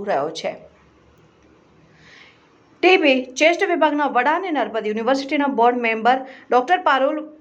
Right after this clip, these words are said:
વડગામાએ જણાવ્યું હતું કે સિવિલમાં આવતા દર્દીઓના, બ્રેઇન ડેડ દર્દીઓના પરિવારના સહયોગથી ઓર્ગન ડોનેશન અભિયાનને સફળતા મળી રહી છે અને હોસ્પિટલના ડોક્ટરો, નર્સિંગ સ્ટાફ આવા દર્દીઓના પરિવારને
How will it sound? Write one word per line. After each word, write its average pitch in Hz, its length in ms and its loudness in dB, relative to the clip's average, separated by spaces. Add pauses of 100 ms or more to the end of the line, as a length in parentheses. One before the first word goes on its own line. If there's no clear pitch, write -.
વડગામાએ 254 760 0
જણાવ્યું 240 420 -2
હતું 269 140 -6
કે 269 100 -2
સિવિલમાં 233 520 0
આવતા 214 280 2 (340)
દર્દીઓના, 269 480 2
બ્રેઇન 220 340 -2
ડેડ 269 220 0
દર્દીઓના 208 380 -4
પરિવારના 214 560 2
સહયોગથી 247 420 -2 (120)
ઓર્ગન 208 440 0 (500)
ડોનેશન 320 420 4
અભિયાનને 269 380 0
સફળતા 262 420 -2
મળી 240 160 0
રહી 240 160 2
છે 240 140 -6
અને 254 100 -2
હોસ્પિટલના 220 540 -4
ડોક્ટરો, 220 360 -2
નર્સિંગ 214 400 -6
સ્ટાફ 220 260 -4
આવા 214 160 -2
દર્દીઓના 214 420 -2
પરિવારને 214 560 -2